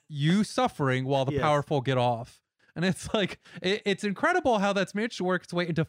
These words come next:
Speaker 1: fucking everything. Like, the only thing you're allowed to do is suffer.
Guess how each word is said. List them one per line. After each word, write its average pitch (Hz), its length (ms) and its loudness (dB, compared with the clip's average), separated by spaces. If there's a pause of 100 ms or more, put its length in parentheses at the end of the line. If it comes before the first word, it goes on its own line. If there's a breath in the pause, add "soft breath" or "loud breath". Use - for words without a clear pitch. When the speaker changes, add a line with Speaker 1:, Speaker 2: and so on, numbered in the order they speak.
(120)
Speaker 1:
fucking 233 420 0
everything. 202 800 0 (300)
Like, 180 340 0
the 196 140 0
only 240 320 2
thing 240 220 0
you're 208 180 4
allowed 190 400 2
to 254 100 -4
do 139 260 0
is 185 80 -2
suffer. 156 600 -2